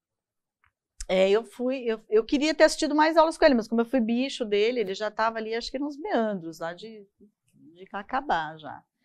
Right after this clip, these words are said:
Mas ele era a única referência, assim, de homem negro, mas, assim, a gente via mais ele como um rebelde do co-, do que como um militante negro,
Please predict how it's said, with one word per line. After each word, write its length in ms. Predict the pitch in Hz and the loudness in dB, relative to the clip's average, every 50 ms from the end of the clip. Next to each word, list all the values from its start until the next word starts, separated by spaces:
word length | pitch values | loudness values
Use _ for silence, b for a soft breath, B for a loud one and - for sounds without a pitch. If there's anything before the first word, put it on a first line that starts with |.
| b b b b b b b b _ | b b b b b b b b _
Mas 360 | 156 156 165 165 - - - _ | -14 -12 -12 -12 -16 -18 -12 _
ele 280 | - 196 214 240 269 320 | 4 6 6 6 6 6
era 200 | 320 311 311 311 | 4 4 4 2
a 20 | |
única 300 | 302 311 339 359 - 415 | 2 0 -2 0 0 0
referência, 680 | 381 403 427 427 - 453 427 415 349 294 254 226 - 240 | 2 2 2 2 0 0 0 2 0 0 0 0 0 -2
assim, 240 | 220 214 - 208 208 | -2 -2 -4 -8 -6
de 120 | 190 190 | -6 -4
homem 260 | 202 208 214 214 214 214 | -6 -6 -6 -8 -8 -8
negro, 480 | 208 196 196 196 202 214 233 262 262 277 285 | -8 -8 -8 -8 -10 -10 -10 -10 -10 -8 -6
mas, 180 | 285 294 302 311 | -6 -6 -4 -6
assim, 200 | 320 320 - 262 | -8 -6 -6 -4
a 40 | 240 | -4
gente 240 | 247 247 - - | -4 -8 -10 -8
via 120 | - 285 277 | -6 -4 0
mais 240 | 277 277 285 302 311 | 0 0 0 0 -2
ele 140 | 311 294 | -4 -4
como 240 | - - 269 247 254 | -2 -2 -2 0 0
um 40 | 254 | 0
rebelde 600 | 262 302 349 359 285 220 220 226 247 262 285 285 | 0 -2 -2 0 2 2 4 2 2 0 -4 -10
do 100 | 285 - | -14 -16
co-, 220 | _ - 339 330 _ _ | _ -14 -14 -14 _ _
do 100 | - 254 | -20 -16
que 140 | - - 285 | -14 -14 -8
como 200 | - 311 294 311 | -6 -6 -6 -4
um 60 | 311 | -4
militante 500 | 302 285 302 285 - 285 285 262 - - - | -4 -4 -4 -2 -2 -2 -2 -2 -6 -6 -4
negro, 500 | 294 214 175 160 147 151 156 151 156 | -2 -2 -2 -4 -6 -10 -16 -18 -20